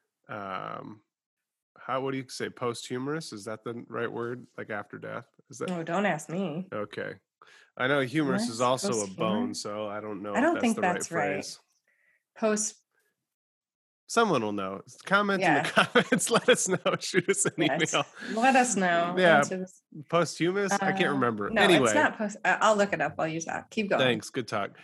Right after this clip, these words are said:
Speaker 1: Uh, so anyway, they're coming to be with Jesus even after his death.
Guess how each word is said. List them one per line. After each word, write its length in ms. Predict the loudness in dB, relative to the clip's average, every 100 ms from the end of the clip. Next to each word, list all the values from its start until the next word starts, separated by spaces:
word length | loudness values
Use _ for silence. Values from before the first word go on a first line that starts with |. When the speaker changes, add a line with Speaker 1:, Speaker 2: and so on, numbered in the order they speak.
| -14 0
Speaker 1:
Uh, 260 | 4 4 4
so 300 | 4 4 6
anyway, 460 | 4 6 6 6 4
they're 220 | 0 -2
coming 440 | 2 2 2 0
to 140 | 0 -4
be 360 | -2 0 2
with 180 | 2 0
Jesus 540 | -2 -4 -2 -4 -8 -8
even 320 | -8 -6 -6
after 440 | -4 -4 -6 -10
his 200 | -10 -12
death. 300 | -10 -10 -10